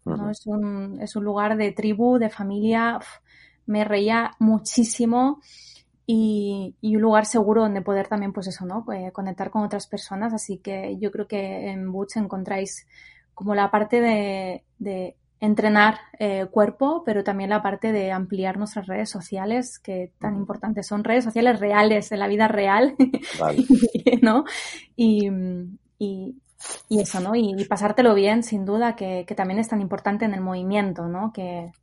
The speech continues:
Speaker 1: que es lo que a veces los gimnasios, no sé, a mí personalmente me parecen súper aburridos y entonces me, me desmotiva mucho alguna vez que lo he intentado.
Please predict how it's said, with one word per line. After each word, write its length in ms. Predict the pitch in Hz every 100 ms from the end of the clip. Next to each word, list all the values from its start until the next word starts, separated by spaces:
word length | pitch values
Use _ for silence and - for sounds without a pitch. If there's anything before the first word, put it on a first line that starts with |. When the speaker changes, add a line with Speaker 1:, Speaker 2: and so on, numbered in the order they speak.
| _ -
Speaker 1:
que 100 | 190
es 100 | 196
lo 80 |
que 80 | 190
a 40 | 185
veces 240 | 185 190
los 140 | 190 -
gimnasios, 640 | 190 175 170 202 185 -
no 120 | 185
sé, 140 | 175 202
a 120 | 175
mí 160 | 185 190
personalmente 520 | 175 185 180 180 185
me 100 | 190
parecen 280 | 180 175 185
súper 280 | - - 175
aburridos 540 | 170 175 180 214 254 _ _ - _ _ _
y 300 | 196 175 175
entonces 300 | 180 180 190
me, 240 | 190 180 147
me 140 | 190
desmotiva 420 | 185 185 180 185
mucho 260 | 175 175 -
alguna 280 | 190 190 180
vez 180 | 185 -
que 100 | 190
lo 100 | 180
he 40 |
intentado. 600 | 175 185 180 185 277 330